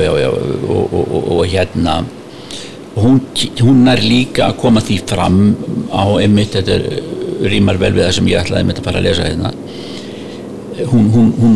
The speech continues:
hún nær að fanga það sem að, það sem að fólk gerir sér oft ekki grein fyrir,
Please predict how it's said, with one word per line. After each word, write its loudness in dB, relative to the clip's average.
hún 6
nær 2
að -2
fanga 2
það 0
sem 2
að, 2
það -2
sem 2
að 0
fólk 0
gerir 2
sér 0
oft -2
ekki -4
grein 0
fyrir, 2